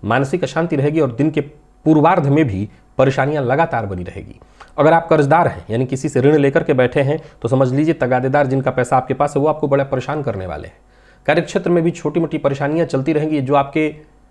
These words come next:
विरोधी हैं, आलोचक हैं, वो आपके हर काम में अड़चन डालेंगे। तो काम बनता दिखाई नहीं पड़ रहा और ऊपर से आज आपको बहुत संघर्ष करना है और सहन भी करना है।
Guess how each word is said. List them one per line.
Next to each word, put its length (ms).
विरोधी 540
हैं, 240
आलोचक 400
हैं, 180
वो 60
आपके 260
हर 240
काम 360
में 180
अड़चन 300
डालेंगे। 360
तो 60
काम 220
बनता 300
दिखाई 260
नहीं 120
पड़ 160
रहा 120
और 80
ऊपर 200
से 120
आज 120
आपको 180
बहुत 300
संघर्ष 480
करना 260
है 60
और 100
सहन 300
भी 80
करना 260
है। 140